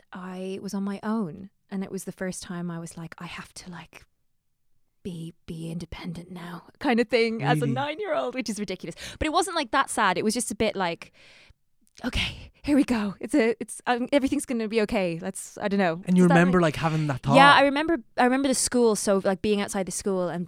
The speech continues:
Speaker 1: like, being, like, like, shitting myself, but being like, "Everything's gonna be okay," kinda telling myself that or something. Does that make
Speaker 2: Mm.
Speaker 1: sense? It's
Speaker 2: Yeah.
Speaker 1: not that sad, actually. It's like, it was just, I remember it was like,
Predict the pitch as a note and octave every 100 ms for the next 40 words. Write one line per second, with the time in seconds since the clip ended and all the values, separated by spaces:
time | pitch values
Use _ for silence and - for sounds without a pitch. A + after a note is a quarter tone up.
0 | - E3+ D#3 - E3 D#3 D3+ - - -
1 | D3 _ - - F#3+ D#3 C#3 - D3 D#3
2 | - - _ _ - - D#3 D3 D#3 -
3 | - _ _ _ _ _ _ - _ _
4 | _ _ _ - F#3 F#3+ G#3+ A3+ G#3 F3+
5 | F3+ D#3+ F3 - F3 C#3 D3 D#3 - A3+
6 | G#3 - A3+ G#3+ F#3+ - E3+ - D#3+ -
7 | - - - F#3 F#3 E3 - - F3+ G3+
8 | G#3 E3+ B2 A#4+ C5 - - - C#4 F4
9 | A#4 A4+ B3+ G3 F#3 - E3+ E3+ - F#3+
10 | - - - - D4 C#4+ E4+ E4 D#4+ E4
11 | D#4+ C#4+ B3 B3 C4 A#3 -